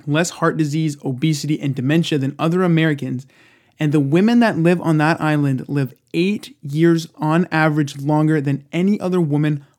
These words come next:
on the planet. So not only are they living longer than the rest of the world, but they're living better.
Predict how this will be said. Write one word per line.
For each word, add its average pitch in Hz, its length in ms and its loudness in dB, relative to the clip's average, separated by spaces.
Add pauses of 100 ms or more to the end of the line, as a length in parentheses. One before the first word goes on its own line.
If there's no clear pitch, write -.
(160)
on 151 180 0
the 143 80 -2
planet. 135 460 -6 (580)
So - 140 -6
not 220 180 2
only 233 300 2
are 180 120 0
they 165 140 4
living 156 480 0
longer 151 320 0
than 165 140 2
the 156 80 0
rest 156 240 -2
of 165 40 -4
the 170 60 0
world, 165 400 -6 (480)
but 147 140 -2
they're 175 100 2
living 180 300 4
better. 139 400 -6